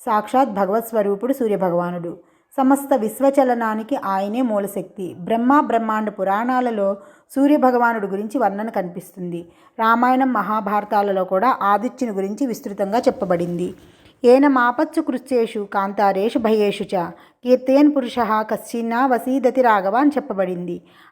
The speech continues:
అంటే, ఆపదలలో చిక్కుకున్నా, పాపాలలో కూరుకుపోయినా, అడవి మధ్యలో ఉన్నా, దిక్కుతోచక తిరుగుతున్న సమయంలో, ఏం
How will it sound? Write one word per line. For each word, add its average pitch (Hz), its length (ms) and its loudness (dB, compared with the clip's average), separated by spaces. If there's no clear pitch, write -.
అంటే, 226 380 4
ఆపదలలో 226 580 0
చిక్కుకున్నా, 233 760 -2
పాపాలలో 208 720 0
కూరుకుపోయినా, 226 760 0
అడవి 190 260 2
మధ్యలో 240 480 2
ఉన్నా, 233 460 2
దిక్కుతోచక 294 680 4
తిరుగుతున్న 247 400 -4
సమయంలో, 202 760 -4
ఏం 247 320 2